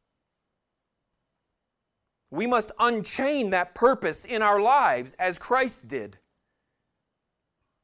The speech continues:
We must allow it to absorb us and to rule everything that we do. We must let the,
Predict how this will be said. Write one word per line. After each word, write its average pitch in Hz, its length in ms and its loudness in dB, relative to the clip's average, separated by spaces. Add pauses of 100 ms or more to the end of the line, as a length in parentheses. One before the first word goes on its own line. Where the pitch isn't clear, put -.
(840)
We 185 140 -8
must 233 280 -2
allow 208 420 6
it 214 160 -4
to 208 160 -4
absorb 175 760 4
us 117 460 -6 (320)
and 190 160 -4
to 180 100 -4
rule 180 600 2
everything 220 540 -2
that 208 120 2
we 190 200 -6
do. 175 420 -4 (1300)
We 185 120 -4
must 214 260 -2
let 247 200 2
the, 165 200 2